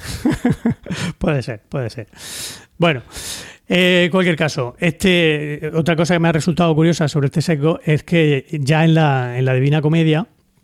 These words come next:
aparece una, una pequeña, una... Eh,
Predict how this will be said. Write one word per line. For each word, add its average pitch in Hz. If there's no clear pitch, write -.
aparece 123
una, 147
una 147
pequeña, 143
una... 139
Eh, 127